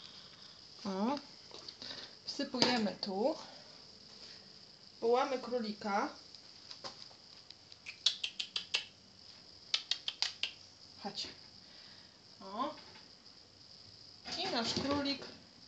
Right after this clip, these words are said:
w czystym domku zaczyna zajadać z miseczki.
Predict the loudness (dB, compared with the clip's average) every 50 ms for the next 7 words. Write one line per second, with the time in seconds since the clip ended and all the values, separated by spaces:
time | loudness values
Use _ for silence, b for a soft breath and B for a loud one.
0 | -16 -16 -16 B B B B B B B 0 2 2 2 2 2 2 4 6 6
1 | 6 8 8 8 6 6 6 4 4 4 2 0 -6 -12 -14 -16 -16 -16 -16 -16
2 | -18 -18 -14 -14 -14 -12 -12 -14 -14 -14 -16 -4 4 4 4 6 6 4 4 4
3 | 2 2 0 4 6 8 8 10 8 8 6 4 2 0 2 2 2 2 2 2
4 | 0 -2 -2 -4 -4 -4 -4